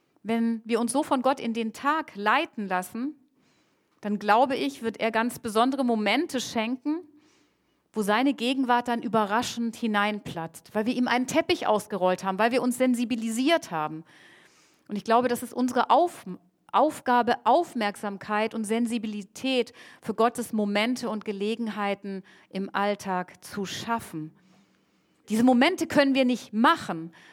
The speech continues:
aber wir können den Heiligen Geist einladen und sagen, „Füll du mich ganz aus.“ Wenn wir Jesus einmal ins Leben eingeladen haben, müssen wir nicht bitten, „Jesus, komm“,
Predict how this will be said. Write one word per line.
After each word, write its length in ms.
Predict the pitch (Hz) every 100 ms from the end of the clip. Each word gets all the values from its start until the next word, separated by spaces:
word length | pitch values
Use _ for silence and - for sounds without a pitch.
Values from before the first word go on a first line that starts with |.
| - _ _ _ _
aber 280 | 214 220
wir 100 | 214
können 480 | 220 240 240 233 220 - _ _ _ _ _ _ _ _ _ _ _ _ _ _
den 140 | 214 208
Heiligen 280 | 220 208 208
Geist 360 | 202 196 -
einladen 560 | 247 339 330 214 196 196
und 120 | 202
sagen, 340 | 214 214 208
„Füll 380 | 208 - 254 269
du 120 | 269
mich 420 | 254 247 247 - - _ _
ganz 440 | - 220 226 220 -
aus.“ 480 | 220 214 175 175 - _ _ _ _ _ _ _ _ _ _ _ _ _ _ _ -
Wenn 120 | 220
wir 80 | 254
Jesus 220 | 285 269
einmal 280 | - 302 302
ins 160 | 247
Leben 220 | 254 269 247
eingeladen 560 | 247 359 320 262 254
haben, 160 | 262 247
müssen 260 | 302 302
wir 100 | 277
nicht 200 | 254 247
bitten, 260 | - 302 269
„Jesus, 460 | 240 277 254 - -
komm“, 420 | - 339 240